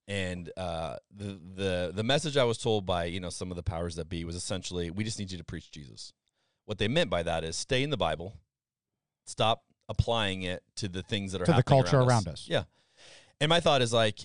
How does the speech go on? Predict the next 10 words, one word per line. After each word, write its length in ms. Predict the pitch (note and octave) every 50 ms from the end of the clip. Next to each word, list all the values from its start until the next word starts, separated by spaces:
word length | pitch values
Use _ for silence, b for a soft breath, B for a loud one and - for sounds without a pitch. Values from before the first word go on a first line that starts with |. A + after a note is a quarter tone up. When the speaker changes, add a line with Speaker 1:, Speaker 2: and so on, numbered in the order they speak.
| _ -
Speaker 1:
okay, 220 | B2+ B2 C3+ B2
Jesus 300 | A#2 A2 C3 C#3 C3+ C3+
is 100 | C3+ A#2
always, 680 | A2 G2+ G#2 G#2+ A2 A#2 A#2 A#2+ C3 C3 - - - - _ _ _ _ _ -
you 100 | A#2 G#2+
know, 180 | F2+ E2 E2 - - _ _ _ -
in, 260 | B2 A#2 G#2+ G#2 F#2+ _ - A2 G2+ _ _ _ _ _
in 200 | - A2 A#2 G2+ G2
lieu 320 | G2 G#2 G#2+ G#2+ G#2 F#2+
of 480 | F2+ F#2+ F#2 F#2 F2+ F#2 F#2 - -